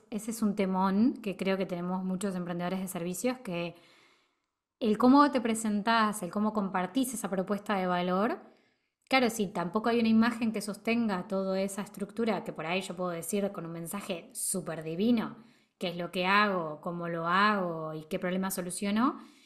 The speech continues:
claro, cuando llegan a mi web, cuando llegan a mis perfiles de redes o lo que sea, si no se refleja realmente eso que estoy diciendo,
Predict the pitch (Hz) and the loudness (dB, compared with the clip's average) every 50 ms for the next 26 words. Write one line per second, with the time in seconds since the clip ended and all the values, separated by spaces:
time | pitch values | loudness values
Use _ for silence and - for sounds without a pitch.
0 | - _ _ - 214 208 190 - 175 170 165 - - 190 185 185 185 185 190 185 | -20 _ _ 2 4 4 4 2 0 -2 -2 -2 0 0 2 2 2 0 0 0
1 | 190 247 262 262 269 262 262 262 254 185 165 165 165 - - 180 180 180 180 180 | 2 2 2 2 2 0 0 -2 -4 -6 -6 -6 -8 -4 -2 -2 -2 0 -2 -2
2 | 175 175 170 170 170 170 175 175 - - 180 165 - 185 180 185 185 185 185 - | -4 -4 -4 -4 -4 -4 -6 -6 -8 -8 -10 -6 -4 -2 -2 -2 -2 -2 -2 0
3 | 202 233 262 262 254 247 240 240 240 202 185 - 185 175 - 208 214 208 214 185 | 0 2 2 2 2 0 0 -2 -2 -6 -6 -6 -8 -4 -2 -2 -2 -2 -4 -6
4 | 170 180 - - 180 180 175 - - 247 262 262 262 240 214 196 185 180 180 185 | -6 -6 -6 -6 -6 -8 -10 -4 -2 0 0 0 0 -2 -2 0 -2 -4 -4 -4
5 | 180 180 185 180 180 - 175 - 170 165 _ - 180 175 175 180 175 180 185 185 | -4 -4 -4 -4 -4 -6 -8 -10 -10 -12 _ -4 -2 0 0 0 -2 -2 -4 -2
6 | - 214 196 196 202 196 190 196 214 285 311 | -2 0 0 0 0 0 0 0 0 -2 -4